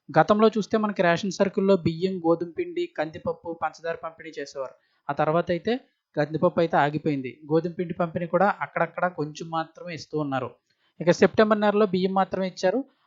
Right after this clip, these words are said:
అక్టోబర్లో ఇప్పుడు బియ్యం, పంచదార కూడా ఇస్తారు. ఇక నిత్యావసర వస్తువుల రేట్లన్నీ కూడా పెరగడంతో ఇది సామాన్యులకు భారంగా మారింది. ఇప్పుడు కందిపప్పు రకాన్ని బట్టి కిలో నూట ఎనభై రూపాయలకు పైగా ఉంది. గోధుమ పిండి చూస్తే కేజీ అరవై రూపాయల వరకు ఉంది. అసలే ఈ నెలలో పండుగలు ఉండడంతో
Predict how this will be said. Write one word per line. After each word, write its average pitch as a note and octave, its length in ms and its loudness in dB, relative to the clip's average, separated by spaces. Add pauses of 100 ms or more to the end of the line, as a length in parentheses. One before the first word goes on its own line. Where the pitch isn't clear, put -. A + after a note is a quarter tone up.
అక్టోబర్లో G#3 540 4
ఇప్పుడు G3+ 220 2
బియ్యం, F3 340 2
పంచదార F#3+ 480 2
కూడా F#3 220 2
ఇస్తారు. F3 320 -4
ఇక G3+ 140 -6
నిత్యావసర G3 600 -2
వస్తువుల F#3 460 -4 (120)
రేట్లన్నీ F#3 560 0
కూడా F3+ 180 -2
పెరగడంతో E3 500 -2
ఇది F3 120 -14
సామాన్యులకు E3 640 -4
భారంగా C#3 440 2
మారింది. C3 400 -2 (440)
ఇప్పుడు F3 160 -2
కందిపప్పు F#3 500 4
రకాన్ని G3 360 4
బట్టి G3 260 0
కిలో G3+ 320 0
నూట F#3 220 0
ఎనభై F3 200 0
రూపాయలకు F3+ 400 0
పైగా F3 260 2
ఉంది. G#3 360 -2 (500)
గోధుమ F3+ 200 4
పిండి G#3 280 -2
చూస్తే G#3 220 4
కేజీ G3 320 4
అరవై F3+ 220 6
రూపాయల F3 280 4
వరకు F3 240 0
ఉంది. C3+ 160 -10 (840)
అసలే A3 260 2
ఈ A#3 40 2
నెలలో G#3 260 4
పండుగలు G#3 420 4
ఉండడంతో F#3+ 520 2